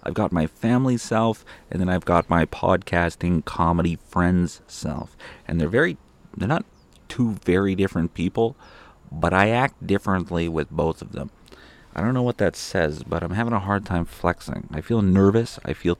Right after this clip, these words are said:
tense right now. Even though my, they're not even listening. My brother is trolling some guy online he's never really met. And my mom is watching the story of,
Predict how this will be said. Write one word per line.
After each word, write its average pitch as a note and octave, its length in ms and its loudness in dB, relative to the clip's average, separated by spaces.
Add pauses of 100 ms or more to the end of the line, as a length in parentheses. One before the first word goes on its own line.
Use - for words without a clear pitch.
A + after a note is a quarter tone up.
tense - 420 -4
right G2+ 160 0
now. G2+ 280 -4 (1600)
Even G2 220 2
though F2 320 4
my, E2+ 280 0
they're F2 140 -2
not G#2+ 160 2
even F2+ 140 2
listening. E2+ 360 -2 (680)
My C#2+ 100 -4
brother A2 520 0
is D2 380 -4 (100)
trolling G2+ 720 2
some D#2+ 540 -2 (240)
guy F2+ 220 2
online G2+ 400 4
he's F2+ 180 -4
never E2 320 2 (220)
really F2 260 4
met. D#2+ 320 -2 (840)
And D#2+ 320 0
my D#2 120 2
mom G2 260 4
is F2+ 100 -2
watching F2+ 600 2 (680)
the F#2 100 0
story F#2 500 0
of, E2 640 0